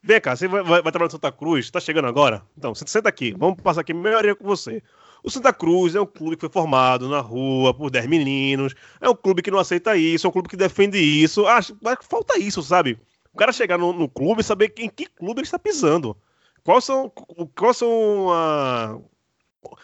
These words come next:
né, aquele discurso empresarial, né? Quais são os valores, né, que o clube defende? Quais são a, as bandeiras?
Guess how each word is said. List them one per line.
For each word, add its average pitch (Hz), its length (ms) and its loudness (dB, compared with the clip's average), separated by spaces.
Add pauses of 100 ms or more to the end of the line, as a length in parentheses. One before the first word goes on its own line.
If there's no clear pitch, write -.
(160)
né, 147 220 4
aquele 131 760 -2 (260)
discurso 143 720 0
empresarial, 131 600 4
né? 139 160 0 (220)
Quais 214 100 0
são 247 100 0
os 208 60 0
valores, 160 880 4 (100)
né, 131 280 -2
que - 80 -8
o 95 40 -6
clube 143 200 -6
defende? 120 920 -2 (440)
Quais 139 200 0
são 147 480 0
a, 139 200 0
as 135 100 0
bandeiras? 143 680 2